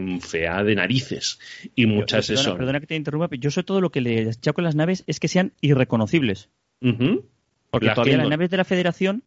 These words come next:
Speaker 1: Sí.
Speaker 2: tú puedes, ah, mira, pues aquí está el platillo, tiene los motores
Speaker 1: Sí.
Speaker 2: de curvatura,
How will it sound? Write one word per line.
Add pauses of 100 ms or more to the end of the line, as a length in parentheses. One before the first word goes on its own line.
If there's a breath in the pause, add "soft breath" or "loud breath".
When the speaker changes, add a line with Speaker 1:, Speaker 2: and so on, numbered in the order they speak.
(120)
Speaker 1:
Sí.
Speaker 2:
tú
puedes,
ah,
mira,
pues
aquí
está
el
platillo,
tiene
los
motores
Speaker 1:
Sí.
Speaker 2:
de
curvatura,